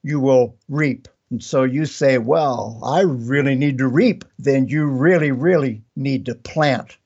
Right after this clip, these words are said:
And by planting, I mean being a giver, because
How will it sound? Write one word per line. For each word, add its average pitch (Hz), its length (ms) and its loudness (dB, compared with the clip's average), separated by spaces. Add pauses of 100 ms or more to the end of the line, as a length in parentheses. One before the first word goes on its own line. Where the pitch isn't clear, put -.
And 120 120 -6
by 123 160 2
planting, 147 520 -2
I 135 80 2
mean 131 340 2 (240)
being 135 460 0
a 147 100 -2
giver, 120 460 -2 (240)
because 151 480 -2